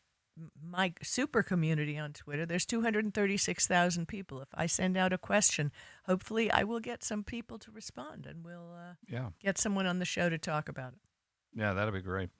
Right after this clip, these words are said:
Speaker 2: Uh, okay, so you saw some astronomy events. The moon, Venus, what are we talking about?
Speaker 1: Well, this is just really cool,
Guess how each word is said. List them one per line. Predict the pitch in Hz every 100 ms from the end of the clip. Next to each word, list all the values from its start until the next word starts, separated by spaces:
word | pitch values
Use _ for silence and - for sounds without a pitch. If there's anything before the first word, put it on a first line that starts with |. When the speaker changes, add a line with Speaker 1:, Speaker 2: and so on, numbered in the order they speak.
| - - -
Speaker 2:
Uh, | 120 117 180
okay, | 190 165
so | 135
you | 175 214
saw | - 240
some | - 196
astronomy | 131 - - 123 120 107 90 85
events. | 82 87 90 - - - - -
The | 107
moon, | 127 151 135 120 110 98
Venus, | 127 151 139 120
what | 135
are | 135
we | 120
talking | 117 101 95
about? | 87 - _ _ _ _ _ _ _
Speaker 1:
Well, | 247 233 170 -
this | 320 339 -
is | - 233 208 - -
just | - 233 220 196
really | 202 180
cool, | - 180 147 139